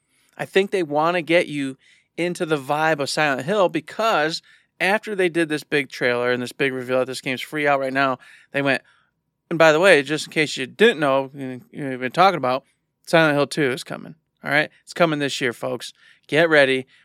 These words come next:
We get to play Silent Hill two later on this year.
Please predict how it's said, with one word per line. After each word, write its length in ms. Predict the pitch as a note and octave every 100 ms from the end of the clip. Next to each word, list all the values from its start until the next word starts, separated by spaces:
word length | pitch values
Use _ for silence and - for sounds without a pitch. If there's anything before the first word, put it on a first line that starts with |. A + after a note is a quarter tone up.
| _
We 160 | D3 E3
get 140 | E3+
to 60 | D#3
play 240 | D#3+ D3
Silent 360 | C3+ D3 D3+ D3+
Hill 140 | D3
two 300 | - C#3+ B2+
later 280 | B2 D#3 D#3+
on 140 | C3+
this 220 | B2+ A#2
year. 280 | B2+ A#2+ A#2+